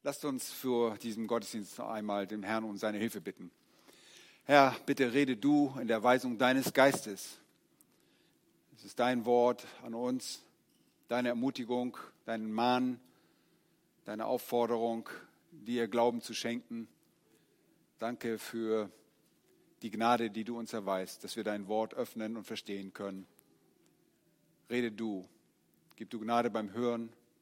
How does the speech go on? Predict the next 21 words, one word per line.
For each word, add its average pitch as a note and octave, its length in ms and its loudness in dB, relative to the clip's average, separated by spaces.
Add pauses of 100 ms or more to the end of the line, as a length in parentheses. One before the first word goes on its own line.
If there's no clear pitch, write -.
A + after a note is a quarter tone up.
(480)
und - 140 -14
mir A2+ 200 -2
beim A2 220 -4
Reden, F#2+ 420 -8 (340)
um G2+ 140 -12
deines G2+ 320 -6
Namens F#2 400 -10
willen. F2+ 280 -12 (1300)
Amen. F#2 520 -12 (3500)
Im A#2+ 300 -2 (140)
Laufe D3 300 6
meines C#3+ 400 8
Lebens D3 600 8 (1800)
kam C#3 240 8
es C#3+ 140 2
in C#3 140 2
verschiedenen D3 500 2
Abständen B2+ 760 4 (640)
immer D3+ 260 8
wieder C#3+ 260 6
zu C3+ 440 2